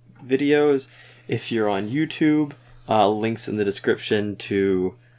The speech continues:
uh, watch us on all the major podcasting platforms. If you're on the podcast for B D C K R Gaming on YouTube, uh, getting straight into the first question. Uh, this one comes from Samuel Martin,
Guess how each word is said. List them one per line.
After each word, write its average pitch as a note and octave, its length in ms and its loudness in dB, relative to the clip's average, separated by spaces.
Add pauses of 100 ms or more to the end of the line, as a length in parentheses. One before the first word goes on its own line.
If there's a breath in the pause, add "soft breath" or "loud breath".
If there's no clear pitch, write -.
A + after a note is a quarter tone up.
(160 soft breath)
uh, F#2 300 0
watch F#2+ 260 0
us G2 140 -10
on G2+ 60 -2
all F#2 100 -2
the F#2 80 -8
major F2 200 -6
podcasting G#2 540 -4
platforms. G2+ 540 -6
If - 240 -10
you're F2+ 320 -8
on F2+ 380 -10 (340 soft breath)
the - 80 -16
podcast F2+ 640 -6
for F#2+ 100 -4
B F2 160 -8
D F2+ 140 -8
C G2+ 160 -10
K - 140 -8
R F2 60 -6
Gaming F2 380 -10
on E2 160 -12
YouTube, A2+ 600 -4 (500 soft breath)
uh, F#2 320 2
getting G2+ 280 0
straight A#2 320 0
into A2 140 -4
the G2 80 -8
first - 400 -6
question. C#3+ 720 0 (400 loud breath)
Uh, G2 140 8
this A2+ 180 -2
one C3 80 2
comes A#2+ 220 -2
from G#2 340 0
Samuel G2 600 0
Martin, A2+ 580 -2